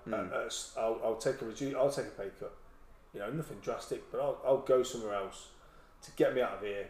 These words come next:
Speaker 2: because it's not mutually beneficial for, for either of us."
Speaker 1: Mm.
Speaker 2: Um, and, and you know what? That, that's, I think that's the way I'd like to, to think I would be. Getting up at, what, fucking hell, getting up at five o'clock in the morning.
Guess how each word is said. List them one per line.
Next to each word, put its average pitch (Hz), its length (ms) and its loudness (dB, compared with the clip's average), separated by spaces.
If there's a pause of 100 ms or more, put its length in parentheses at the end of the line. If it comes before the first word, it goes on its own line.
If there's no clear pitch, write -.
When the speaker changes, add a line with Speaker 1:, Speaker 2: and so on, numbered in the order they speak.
Speaker 2:
because 104 240 -14
it's - 140 -12
not 104 140 -4
mutually 104 300 -10
beneficial 95 500 -8
for, - 140 -16 (140)
for - 180 -12
either 90 140 -12
of 85 100 -14
us." 87 580 -10 (360)
Speaker 1:
Mm. 123 440 10 (100)
Speaker 2:
Um, 123 80 -8 (920)
and, 123 320 -2
and 123 120 -8
you 147 60 0
know 147 140 8
what? 147 300 8 (260)
That, - 260 4
that's, 147 240 4 (240)
I 110 60 -2
think 131 200 -6
that's 127 200 -4
the 117 80 0
way 117 60 4
I'd 117 160 2
like 120 560 2
to, 120 180 -2 (160)
to 117 120 -4
think 123 300 -4
I 117 160 4
would 120 240 2
be. 131 280 2 (440)
Getting 185 200 8
up - 140 6
at, 131 140 8 (1200)
what, - 120 -14 (200)
fucking - 220 -20
hell, - 80 -12 (320)
getting 127 180 2
up 127 60 -4
at 113 80 -6
five 110 240 0
o'clock - 260 -12
in 104 80 -10
the 101 60 -8
morning. 104 340 -4